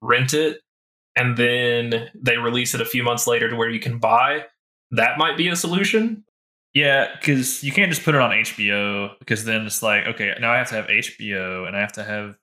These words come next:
Speaker 2: Sling, and I have to have Hulu, and I have to have Netflix, and I have to have Disney Plus,
Speaker 1: Yeah.
Speaker 2: and all these streaming services. Hey, we're back to cable.
Speaker 1: I mean, th-, we're already at that point as it is now, I feel like.
Speaker 2: Yeah.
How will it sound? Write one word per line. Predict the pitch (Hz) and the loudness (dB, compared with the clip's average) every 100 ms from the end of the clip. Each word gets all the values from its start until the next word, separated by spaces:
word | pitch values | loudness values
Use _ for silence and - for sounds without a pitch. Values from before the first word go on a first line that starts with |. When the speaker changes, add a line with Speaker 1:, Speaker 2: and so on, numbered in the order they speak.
| _ | _
Speaker 2:
Sling, | - - 101 98 95 98 | -4 -2 -2 -2 -2 -6
and | 95 | -6
I | 98 | -6
have | 104 | -4
to | 110 | -6
have | 107 | -6
Hulu, | 98 92 95 | -8 -8 -6
and | 95 | -6
I | |
have | 113 | -4
to | 110 | -6
have | 104 | -6
Netflix, | 95 90 95 92 90 | -8 -8 -8 -8 -8
and | 95 | -6
I | |
have | 98 104 | -6 -4
to | |
have | 110 110 | -6 -6
Disney | 107 110 107 | -8 -10 -14
Plus, | - 92 92 90 - - | -8 -8 -6 -6 -8 -6
Speaker 1:
Yeah. | - 113 78 - - | 0 2 2 -2 -6
Speaker 2:
and | 92 | -6
all | - 107 127 | 2 4 6
these | 143 135 | 6 2
streaming | - 123 123 | 0 -4 -4
services. | - 107 107 104 107 - | -4 -4 -4 -6 -10 0
Hey, | 170 | 0
we're | 107 | 0
back | 101 110 | -2 -4
to | - | -4
cable. | 101 90 85 _ _ _ - | -4 -4 -8 _ _ _ 2
Speaker 1:
I | 147 | 2
mean, | 165 156 139 127 | 4 0 0 0
th-, | 147 151 | 0 2
we're | 190 | 4
already | 165 131 160 123 | 4 4 2 0
at | 110 | 0
that | 113 - | -2 0
point | 127 113 | 0 2
as | 123 117 | 0 0
it | |
is | 113 107 | -2 -2
now, | 127 127 110 117 131 _ - | -2 0 0 -4 -8 _ 0
I | 127 | 2
feel | 113 104 | 2 2
like. | 107 113 - _ _ _ _ _ _ _ _ _ | 0 0 -4 _ _ _ _ _ _ _ _ _
Speaker 2:
Yeah. | - 87 87 | -4 -4 -4